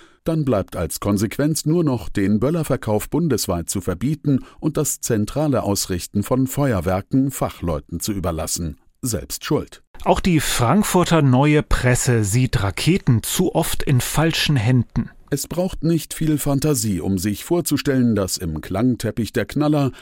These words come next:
Speaker 1: ein Anschlag zunächst gar nicht auffallen könnte. Aber selbst dort, wo friedlich geböllert wird, verletzen sich Menschen und belasten Kliniken, die durch fehlendes Personal und Krankheitswellen bereits am Limit sind.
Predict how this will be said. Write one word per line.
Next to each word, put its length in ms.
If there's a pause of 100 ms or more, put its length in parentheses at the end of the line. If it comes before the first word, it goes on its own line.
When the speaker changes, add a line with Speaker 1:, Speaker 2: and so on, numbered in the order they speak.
Speaker 1:
ein 300
Anschlag 500
zunächst 380
gar 140
nicht 240
auffallen 500
könnte. 400 (380)
Aber 200
selbst 320
dort, 260
wo 180
friedlich 500
geböllert 460
wird, 220 (180)
verletzen 500
sich 240
Menschen 400
und 220
belasten 500
Kliniken, 640 (160)
die 80
durch 260
fehlendes 480
Personal 580
und 260
Krankheitswellen 800 (100)
bereits 400
am 220
Limit 340
sind. 320